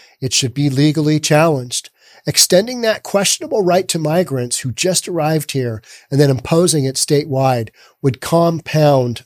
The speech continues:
the wrong. No, it's New York City. That's what they're doing. It's what they wanna do. It's compassion. It's, you know, providing equal opportunity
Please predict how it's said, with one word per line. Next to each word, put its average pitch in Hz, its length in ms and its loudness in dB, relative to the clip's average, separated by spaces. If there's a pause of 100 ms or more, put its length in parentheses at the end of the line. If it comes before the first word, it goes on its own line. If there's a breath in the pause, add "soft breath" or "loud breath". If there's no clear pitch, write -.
(100)
the 120 100 -2
wrong. 110 480 -2 (340)
No, 381 220 4
it's - 140 0
New 370 100 -4
York 202 220 -2
City. 117 280 -2
That's 151 200 -4
what 165 140 0
they're 139 100 0
doing. 101 380 -10
It's 196 180 -4
what 233 140 -2
they 196 100 0
wanna 156 320 0
do. 139 300 -2
It's 127 120 -4
compassion. 170 840 0 (400 loud breath)
It's, - 480 0
you 143 300 -2
know, 113 300 -6
providing 143 480 0
equal 185 220 2
opportunity 143 920 0